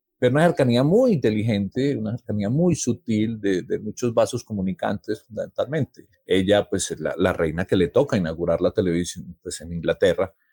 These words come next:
por ejemplo. Entonces, toda su vida estuvo mediada por ese salto, pues, de los medios impresos a la radio, al cine, a la televisión. Entonces, hace todo el ciclo de los grandes medios. Pues, nunca la vimos extensivamente en,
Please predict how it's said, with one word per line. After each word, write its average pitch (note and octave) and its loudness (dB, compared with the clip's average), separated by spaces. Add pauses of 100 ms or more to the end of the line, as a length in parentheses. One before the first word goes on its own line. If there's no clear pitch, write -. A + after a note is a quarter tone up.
(120)
por E2+ -12
ejemplo. F#2+ -2
Entonces, A#2+ 2
toda D#3+ 6
su D3 4
vida B2+ 6
estuvo C#3 4
mediada A2+ 4 (240)
por A2+ 4
ese A2 4
salto, C#3 2 (160)
pues, G2+ 0
de F2+ 2
los F#2 2
medios A2+ 4
impresos D#3+ 2 (180)
a G#2 2
la A2+ 4
radio, C#3+ 6 (220)
al A2 -2
cine, D3 2 (220)
a - -10
la E2 -6
televisión. B2+ 0 (200)
Entonces, C#3+ 2
hace D#3 2
todo F#3 2
el F#3+ -2
ciclo F3+ 0
de E3+ 6
los B2+ 2
grandes B2 2
medios. C3 0
Pues, B2 -2
nunca A#2+ 2
la D3 4
vimos C3 4
extensivamente C3 0
en, C3+ -6